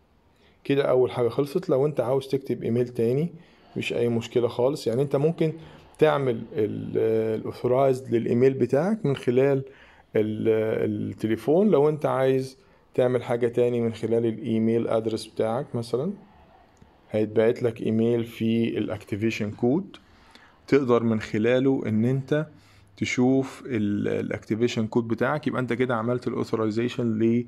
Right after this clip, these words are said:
للميل بتاعك بطريقتين، بطريقة التليفون وبطريقة الإيميل. ممكن طريقة التليفون لوحدها تكفي، آه. إنما لو حد عايز إن هو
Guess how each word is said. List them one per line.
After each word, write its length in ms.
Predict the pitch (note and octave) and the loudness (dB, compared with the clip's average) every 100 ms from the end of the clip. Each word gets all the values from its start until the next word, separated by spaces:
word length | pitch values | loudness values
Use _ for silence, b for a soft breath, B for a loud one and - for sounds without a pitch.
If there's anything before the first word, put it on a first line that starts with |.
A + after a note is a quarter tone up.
| B B B _ | B B B _
للميل 300 | G#2 G2+ A#2 | 0 4 4
بتاعك 400 | A#2+ G#2+ A#2+ B2 | 2 0 0 0
بطريقتين، 680 | A#2 - G#2 - - C#3+ G3 | -2 -2 -2 -2 0 2 2
بطريقة 380 | C#3 A2 B2 A2+ | 2 0 0 -2
التليفون 580 | G#2+ G#2+ G#2 A#2+ A#2+ A#2+ | -2 -2 -2 0 0 0
وبطريقة 720 | G#2+ G2+ G2+ A2 A2 G#2+ - | -2 -2 -2 -2 -4 -8 -6
الإيميل. 360 | F#2+ F#2 F2+ E2+ B B B - | -6 -6 -8 -10 B B B -2
ممكن 320 | C3 F3 E3+ | 2 2 2
طريقة 300 | C#3 D3 E3 | 0 0 2
التليفون 400 | D#3+ - C3+ D#3+ | 0 0 0 2
لوحدها 260 | D#3+ C3+ E3+ | 2 0 0
تكفي، 360 | F3+ G3 - - | -2 -2 -2 -2
آه. 280 | G#2 G#2 D#3+ - | -2 -4 -10 -2
إنما 400 | A#2 B2 B2+ B2+ | 0 2 2 2
لو 260 | A#2+ C3 | 4 4
حد 340 | C3 C3+ C3 B2 | 2 -2 0 0
عايز 400 | A2+ B2 B2 A#2 | 2 2 0 0
إن 100 | A2+ | 0
هو 360 | A2+ A#2+ B2 | 2 2 0